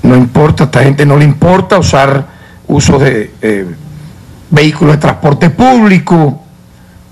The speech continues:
¿verdad? Donde van pasajeros inocentes para cometer este tipo de fechoría. A raíz de esta incautación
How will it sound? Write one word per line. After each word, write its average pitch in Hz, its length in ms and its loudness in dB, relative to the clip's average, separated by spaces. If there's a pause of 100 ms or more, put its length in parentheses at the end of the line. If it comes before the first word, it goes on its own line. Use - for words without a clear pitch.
(480)
¿verdad? 170 420 0 (180)
Donde 151 320 2
van 156 220 0
pasajeros 160 560 2
inocentes 185 640 0
para 151 260 -6
cometer 143 380 -4
este 143 220 -2
tipo 143 440 0 (300)
de 123 160 0
fechoría. - 640 -4 (760)
A 180 100 0
raíz 208 320 2
de 247 80 2
esta 220 180 0
incautación 180 1000 0